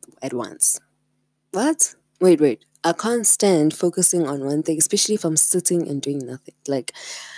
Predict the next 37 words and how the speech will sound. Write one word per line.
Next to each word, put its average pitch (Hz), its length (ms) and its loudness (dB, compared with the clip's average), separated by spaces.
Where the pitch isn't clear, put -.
ngathi 190 280 2
nje, 151 340 2
I 156 100 -2
can 147 240 0
multitask, 139 800 -2
you 147 80 -2
know, 147 200 -2
get 147 160 4
something 151 340 0
done 139 380 -2
while 147 240 0
I'm 143 180 -6
watching 147 360 -4
it. 139 300 -6
But 151 280 -4
this 151 380 2
kinda, 165 300 0
like, 135 200 -4
forced 156 440 -2
me 143 200 -4
to 131 480 -4
stare - 280 0
at 131 120 -4
the - 80 -2
screen 165 360 2
'cause 143 180 -6
now 139 100 -4
I 143 60 -4
had 147 120 -6
to - 140 -2
read 135 200 -8
the 127 80 -8
lyrics 165 480 2
'cause - 220 -10
it's - 140 0
in 202 80 -8
Spanish. - 720 4